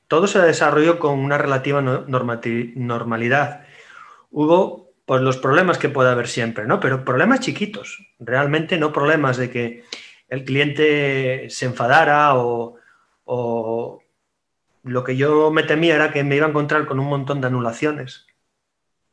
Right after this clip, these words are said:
y que precisamente durante esa semana que yo volvía se iban a concentrar todos. No, no, fue todo lo contrario. Me encontré que durante esa semana se había trabajado bien,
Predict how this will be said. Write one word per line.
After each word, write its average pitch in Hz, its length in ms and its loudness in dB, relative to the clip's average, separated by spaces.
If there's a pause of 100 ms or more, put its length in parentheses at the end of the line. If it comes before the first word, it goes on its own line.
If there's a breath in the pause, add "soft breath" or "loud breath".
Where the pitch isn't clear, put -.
(520)
y 131 180 -8
que 127 140 -4
precisamente 147 640 -2
durante 147 300 2
esa 151 180 -2
semana 151 360 0
que 135 140 -2
yo 135 120 2
volvía 135 540 0 (220 loud breath)
se - 140 -6
iban 156 160 6
a 160 80 4
concentrar 143 600 2
todos. 143 520 0 (1300)
No, 170 160 -2
no, 185 340 -2
fue 147 140 -4
todo 170 200 2
lo 139 80 0
contrario. 113 540 -6 (540)
Me 135 160 0
encontré 139 500 2
que 131 160 0
durante 127 320 0
esa 135 160 -2
semana 147 320 0
se 123 80 -4
había 127 160 0
trabajado 131 400 -2
bien, 240 500 0